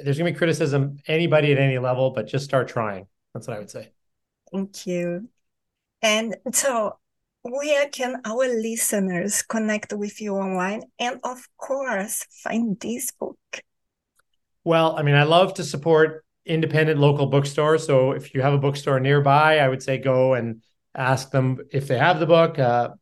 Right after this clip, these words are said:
Speaker 1: actually, a lot were sold out, but now people are starting to reorder. So,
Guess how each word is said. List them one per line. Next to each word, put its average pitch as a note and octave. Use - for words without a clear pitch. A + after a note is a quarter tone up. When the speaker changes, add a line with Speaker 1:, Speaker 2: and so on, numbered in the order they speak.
Speaker 1:
actually, C3+
a C3
lot D3
were C3+
sold C#3
out, F#3+
but D3
now C3+
people C#3
are B2+
starting C3+
to A#2+
reorder. D3+
So, C3+